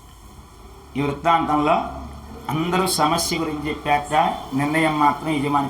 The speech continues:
కర్తృత్వం ఎవరిదైతే ఉంటుందో వాళ్ళకే వదిలేశారు. అందుకేనా దానం స్వశక్తితః అన్నాడు. దానం చేసేటప్పుడు నీ శక్తిని అనుసరించి దానం చేయాలట. పక్కవాడు పది రూపాయలు ఇచ్చాడు కదా, మనం కూడా పది రూపాయలు ఇస్తే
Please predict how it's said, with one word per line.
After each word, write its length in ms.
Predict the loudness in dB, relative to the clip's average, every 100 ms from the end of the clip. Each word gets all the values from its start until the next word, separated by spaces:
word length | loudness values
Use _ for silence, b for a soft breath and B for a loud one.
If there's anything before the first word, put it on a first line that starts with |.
| -4
కర్తృత్వం 500 | -6 -4 -4 -4 -4
ఎవరిదైతే 540 | -2 -2 -2 -2 -2
ఉంటుందో 360 | -2 -2 -2 0
వాళ్ళకే 420 | 4 4 4 0
వదిలేశారు. 560 | -2 -4 -6 -10 -12 -14 -16 -16 -14 -6
అందుకేనా 640 | -2 0 4 6 6 4 4
దానం 360 | 6 8 6 0
స్వశక్తితః 560 | 0 -2 -2 -2 4
అన్నాడు. 560 | 8 8 6 0 -6 -10 -14 -14 2
దానం 380 | 4 6 4 2
చేసేటప్పుడు 380 | 4 4 2 2
నీ 140 | 0
శక్తిని 360 | 0 -2 0 0
అనుసరించి 360 | 0 -2 4
దానం 300 | 6 6 4
చేయాలట. 340 | 2 4 2 2
పక్కవాడు 380 | 2 4 4
పది 200 | 4 2
రూపాయలు 300 | 2 4 4
ఇచ్చాడు 240 | 2 0 2
కదా, 140 | 2
మనం 240 | 4 4 4
కూడా 160 | 4
పది 220 | 4 2
రూపాయలు 240 | 2 2 2
ఇస్తే 540 | 2 2 4 4 4